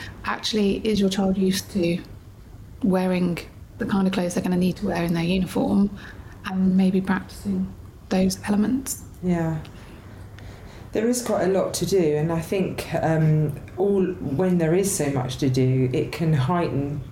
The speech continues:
Speaker 2: children's and parents' emotions quite a lot,
Speaker 1: Mm-hmm.
Speaker 2: can't it? And I think both parents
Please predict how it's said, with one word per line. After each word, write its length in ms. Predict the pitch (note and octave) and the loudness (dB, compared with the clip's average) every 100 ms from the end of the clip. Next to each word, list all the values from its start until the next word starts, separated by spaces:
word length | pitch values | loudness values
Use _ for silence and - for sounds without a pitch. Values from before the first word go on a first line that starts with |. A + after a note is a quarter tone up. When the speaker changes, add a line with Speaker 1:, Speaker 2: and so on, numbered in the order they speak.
| - - - | -16 -18 -6
Speaker 2:
children's 760 | - E3 D#3+ D3+ C#3 C#3 C3 C3 | -2 2 2 0 0 0 -2 -2
and 280 | D3 C#3 | -2 -4
parents' 480 | B2+ D3+ C#3+ C3 - | -2 0 2 0 0
emotions 720 | C#3+ D3 D3 C#3+ - C#3 C3 - | -2 0 -2 -2 -2 0 -2 -2
quite 240 | - B2+ | -4 0
a 40 | |
lot, 160 | G#3 - | 2 4
Speaker 1:
Mm-hmm. 160 | G3+ G3+ | 4 4
Speaker 2:
can't 280 | D3 C3+ - | 2 -2 -4
it? 60 | |
And 160 | - B2+ | -2 -2
I 60 | C3+ | -2
think 440 | D3+ D3+ B2+ B2 - - - - - - | 0 0 0 -6 -12 -16 -18 -18 -10 -2
both 380 | D#3 D3 - - | 0 0 -4 -10
parents 920 | - E3+ D#3+ D3+ C#3+ C3+ B2+ - - | -6 -2 0 0 0 0 -2 -6 -8